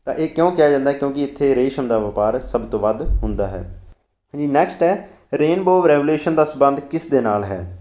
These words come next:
ਰਾਈਟ ਆਨਸਰ ਰਹਿੰਦਾ ਹੈ ਉਪਰੋਕਤ ਸਾਰੇ, ਯਾਨੀ ਕਿ ਹਰੀ ਕ੍ਰਾਂਤੀ, ਲਾਲ ਕ੍ਰਾਂਤੀ,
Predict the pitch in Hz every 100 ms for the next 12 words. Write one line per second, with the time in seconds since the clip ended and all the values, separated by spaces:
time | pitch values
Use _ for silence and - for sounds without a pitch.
0 | - - _ _ - 120 147 160 151 156
1 | 151 147 151 165 143 127 123 - 170 208
2 | - _ _ - 123 107 92 87 - _
3 | _ 127 143 151 165 123 135 165 156 139
4 | 156 139 117 123 135 135 135 143 156